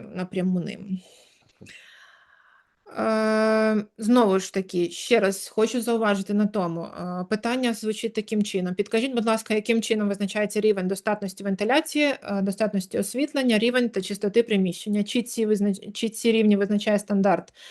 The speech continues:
двадцять два сімсот шістнадцять, чи самі працівники з якості, е, власники виробництва?»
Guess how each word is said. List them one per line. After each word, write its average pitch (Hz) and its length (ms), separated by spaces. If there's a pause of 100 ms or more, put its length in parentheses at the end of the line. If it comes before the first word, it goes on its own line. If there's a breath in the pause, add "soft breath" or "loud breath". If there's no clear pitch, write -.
(460 loud breath)
двадцять 214 320
два 208 120
сімсот 214 320
шістнадцять, 277 560
чи 233 120
самі 226 300
працівники 226 640
з 214 60
якості, 214 460
е, 202 160 (640)
власники 202 460
виробництва?» 196 640